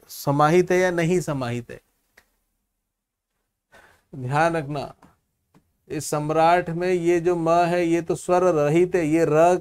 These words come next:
की जो नीचे ये आप देख रहे हो ना तिरछा, ये वाला र,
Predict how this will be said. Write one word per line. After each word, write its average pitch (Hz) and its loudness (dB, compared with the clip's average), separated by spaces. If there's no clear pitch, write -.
की 185 -2
जो 170 -2
नीचे 156 -2
ये 180 2
आप 170 2
देख 156 -6
रहे 175 -4
हो 190 -6
ना 214 -4
तिरछा, 165 -6
ये 147 -2
वाला 175 2
र, 160 0